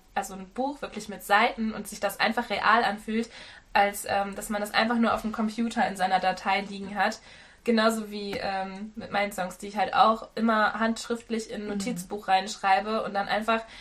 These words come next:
Speaker 1: dieses Notizbuch ist so mein heiliger Gral. Es
Speaker 2: Ja.
Speaker 1: ist so, oh, wenn,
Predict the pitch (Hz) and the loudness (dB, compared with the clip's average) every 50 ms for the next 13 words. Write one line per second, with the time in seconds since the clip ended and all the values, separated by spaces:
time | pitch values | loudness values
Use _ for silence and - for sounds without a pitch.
0 | - - - - 226 226 233 233 - 240 247 240 - - 269 294 311 311 - - | -20 -12 -6 -4 -2 -2 -2 0 2 2 2 2 2 0 0 0 0 -2 -4 -10
1 | 226 - - 220 - 220 208 202 202 196 208 220 220 233 233 247 240 214 - 190 | -8 -6 -4 -4 -4 -4 0 2 2 2 4 4 2 4 4 4 2 2 4 2
2 | 190 185 - 185 - 185 180 180 170 170 180 180 - - 226 247 196 190 - - | 2 2 0 0 4 6 8 8 8 6 6 2 -2 -4 -4 -2 -2 -2 -2 0
3 | - 233 226 226 226 226 - - - - - - - - _ _ - 262 269 269 | 0 2 4 2 2 0 -4 -14 -18 -18 -20 -20 -20 -20 _ _ 6 6 8 6
4 | 247 233 214 220 220 226 226 226 | 4 4 2 4 4 4 4 2